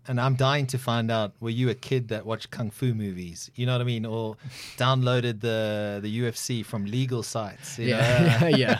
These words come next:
Speaker 2: yeah.
Speaker 1: <laughs> But, but, but you know what I mean? It's like, there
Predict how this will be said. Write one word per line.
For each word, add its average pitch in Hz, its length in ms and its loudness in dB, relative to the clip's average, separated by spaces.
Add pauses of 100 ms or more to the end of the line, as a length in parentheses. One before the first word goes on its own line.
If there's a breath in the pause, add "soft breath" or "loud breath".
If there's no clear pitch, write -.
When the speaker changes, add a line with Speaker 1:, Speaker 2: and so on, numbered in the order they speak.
Speaker 2:
yeah. - 540 -4
Speaker 1:
<laughs> 214 340 -10
But, 147 220 0 (180)
but, 156 200 -4
but 139 180 -4
you 147 60 -2
know 160 80 2
what 170 80 2
I 147 60 2
mean? 123 220 2
It's 110 160 -6
like, 113 420 -4 (120)
there 131 160 -2